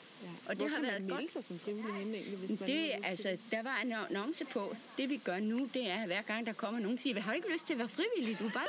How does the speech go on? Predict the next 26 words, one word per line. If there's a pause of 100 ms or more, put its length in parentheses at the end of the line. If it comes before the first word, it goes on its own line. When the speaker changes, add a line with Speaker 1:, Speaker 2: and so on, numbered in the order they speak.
Speaker 2:
velkommen
tirsdag." (340)
Altså, (180)
vi
blev
lokket.
Jeg
er
jo
så (100)
bor
sammen
med
Allan,
der
går
deroppe,
og, (120)
og, (260)
øhm, (520)
vi
blev
lokket,
fordi
der
stod,